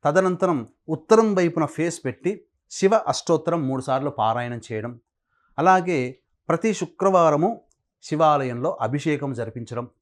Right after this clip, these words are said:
చేసినట్లయితే తప్పకుండా మీకు ఉండేటువంటి సమస్యలన్నీ కూడాను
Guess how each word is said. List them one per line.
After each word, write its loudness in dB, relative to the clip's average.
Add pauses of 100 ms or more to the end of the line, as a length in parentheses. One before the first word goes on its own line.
చేసినట్లయితే -6 (180)
తప్పకుండా 2
మీకు -4
ఉండేటువంటి -6
సమస్యలన్నీ -8
కూడాను -4